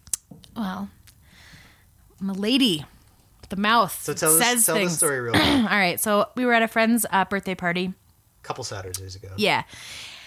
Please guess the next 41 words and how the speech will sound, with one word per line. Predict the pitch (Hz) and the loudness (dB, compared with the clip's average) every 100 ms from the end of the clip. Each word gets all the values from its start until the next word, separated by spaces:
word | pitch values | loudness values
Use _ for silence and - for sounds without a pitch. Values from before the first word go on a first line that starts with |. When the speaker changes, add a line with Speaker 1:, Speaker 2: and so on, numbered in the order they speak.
| - | -6
Speaker 1:
At | 202 | 0
my | 220 | 2
favorite | 226 220 254 | 2 2 2
bar. | 185 165 226 - _ | 4 4 0 -10 _
And, | 202 202 202 202 202 | 0 4 4 4 4
um, | 185 175 175 175 190 _ _ _ _ _ _ _ _ _ _ - - _ | 4 4 4 0 -6 _ _ _ _ _ _ _ _ _ _ -14 -14 _
my | 196 | -6
friend | 196 220 220 247 - _ _ _ - | 0 2 4 2 -2 _ _ _ -2
whose | 247 | 0
birthday | 240 208 202 | 0 0 0
it | 175 | 0
was | 175 | -2
has | 180 185 | 0 -2
a | 202 | 0
boyfriend. | 170 - 170 233 - - - | -4 -2 -2 -2 -4 -10 -4
And | 180 175 170 180 | -2 0 0 -2
he's, | 185 202 | -2 -2
like, | 202 | -4
a | |
bearded | 196 180 185 180 | -2 0 0 -2
dude. | 175 170 170 | -2 0 0
I | 170 | -2
thought | - 220 | 2 2
he's, | 196 175 | 2 -2
like, | 156 | -4
a | 156 | -6
hipster | 143 151 - 151 | -8 -6 -6 -4
guy, | 147 156 | -4 -4
right? | 151 139 - | -4 -6 -6
Like, | 160 - - - - - - - _ | -10 -12 -20 -20 -20 -20 -20 -20 _
your | 180 | -2
normal | 170 156 156 | 0 0 -2
Denver | 151 156 151 147 151 _ | -4 -4 -4 -6 -8 _
hipster | 185 170 170 | -8 -6 -6
beard | 165 151 147 | -4 -6 -6
guy. | - 170 - - - - - - - _ _ | -6 -6 -10 -20 -20 -20 -18 -18 -20 _ _
But | 269 240 233 - _ - | 2 2 2 -8 _ 0
I | 233 | 0
was | 247 | 2
wrong. | 240 170 359 - - _ | 4 4 2 -4 -16 _
Um, | 208 190 175 202 | 2 2 0 -6